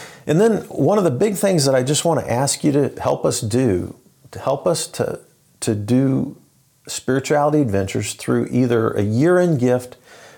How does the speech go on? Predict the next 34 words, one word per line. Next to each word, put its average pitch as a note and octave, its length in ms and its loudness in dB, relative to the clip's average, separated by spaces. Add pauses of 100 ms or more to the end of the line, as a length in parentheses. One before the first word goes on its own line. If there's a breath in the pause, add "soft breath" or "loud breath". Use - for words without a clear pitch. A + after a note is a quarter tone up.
(160 loud breath)
but C3 140 0
really A3 420 2
what B2+ 180 2
I, A2+ 180 2
what B2+ 260 0
I A#2 60 2
really F#3 340 2
ask F3+ 260 0
you C#3 60 0
to A#2 100 -2
consider A2+ 720 -2
is G#2+ 200 -2
do C#3+ 240 2
a C3 60 2
monthly B2 840 0 (200)
donation. F#2+ 640 0
You G2 120 0
can A2+ 120 -2
go B2+ 140 2
to D3 60 0
my E3 120 0
website, G2+ 520 0
spiritualityadventures A#2 1200 -2
dot G2+ 320 -4
com, F#2+ 440 -8 (840 loud breath)
and G#2 160 0
then A2+ 100 2
go A#2 140 2
to B2 100 2
the B2+ 100 0
support - 580 -2
page, F2+ 260 -2
slash G2 380 0
support. - 600 -4